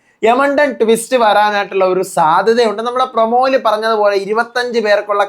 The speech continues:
കട്ടിൽ എന്ന് പറഞ്ഞത് നിസ്സാരമാണെന്ന് തോന്നുന്നില്ല. പക്ഷെ ആരൊക്കെ കൺഫേംഡ് ആയി?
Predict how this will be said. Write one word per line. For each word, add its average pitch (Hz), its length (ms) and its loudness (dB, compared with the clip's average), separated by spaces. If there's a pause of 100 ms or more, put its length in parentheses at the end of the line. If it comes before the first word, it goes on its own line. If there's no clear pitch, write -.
കട്ടിൽ 202 300 -2
എന്ന് 196 160 -4
പറഞ്ഞത് 175 520 -4 (320)
നിസ്സാരമാണെന്ന് 214 1000 0
തോന്നുന്നില്ല. 180 840 0 (420)
പക്ഷെ 233 240 -2
ആരൊക്കെ 277 640 0
കൺഫേംഡ് 190 460 -2
ആയി? 143 380 0